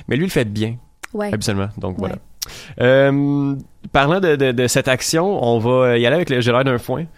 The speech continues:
Speaker 1: pour, euh, une espèce de moment what the fuck, euh, du match. Euh, mais là, je pense que toi, tu vas sortir un peu du match, mais je te laisse aller, là.
Speaker 2: Écoute,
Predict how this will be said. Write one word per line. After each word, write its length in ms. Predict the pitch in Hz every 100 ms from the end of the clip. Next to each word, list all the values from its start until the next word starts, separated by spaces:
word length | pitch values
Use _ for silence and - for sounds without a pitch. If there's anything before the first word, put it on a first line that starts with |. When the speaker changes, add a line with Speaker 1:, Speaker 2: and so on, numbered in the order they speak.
| - - - -
Speaker 1:
pour, 200 | 131 123
euh, 260 | 123 120 120
une 360 | 120 123 -
espèce 340 | 131 - 175 131
de 120 | 139
moment 340 | 135 135 156
what 180 | 143 143
the 180 | 131 127
fuck, 520 | - 151 - - - -
euh, 100 | 113
du 200 | 117 120
match. 380 | 127 226 - - - - -
Euh, 240 | 123 135 135 - -
mais 100 | 120
là, 60 | 208
je 80 | -
pense 220 | 196 202
que 60 | 156
toi, 160 | 180
tu 240 | 180 - 147
vas 200 | 143 147
sortir 480 | - - - 180
un 120 | 165 147
peu 280 | - 180
du 140 | 170 160
match, 320 | 175 254 -
mais 480 | 175 156 151 143 143
je 80 | -
te 60 |
laisse 120 | 160 156
aller, 200 | 143 131
là. 160 | 107 101 - - -
Speaker 2:
Écoute, 380 | - 214 214 202